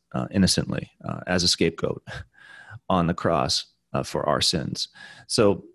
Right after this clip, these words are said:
the reconciliation that we truly need with God as transgressors comes through, right, the innocent person of, of Christ.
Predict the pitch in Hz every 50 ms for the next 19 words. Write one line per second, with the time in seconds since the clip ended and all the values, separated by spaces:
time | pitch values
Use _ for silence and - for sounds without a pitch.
0 | _ - - 107 104 120 120 120 120 95 92 - 117 110 107 101 98 110 127 131
1 | - - 85 85 82 82 78 - - - - 90 - - - - 67 50 50 -
2 | 92 117 151 165 117 92 - - 90 82 - - - 143 165 139 90 69 65 76
3 | 90 - - _ _ _ - - - _ _ _ - 98 107 107 104 - - -
4 | - 90 87 - - - 135 147 - - - - - 87 92 - - - - 101
5 | 92 95 98 - - - - 92 85 78 82 82 78 - 151 233 - 87 82 85
6 | - - - 85 - - 104 107 101 - - 90 76 - - - - 98 98 -
7 | 95 82 78 76 - - - - - 92 - - - 104 82 69 - - -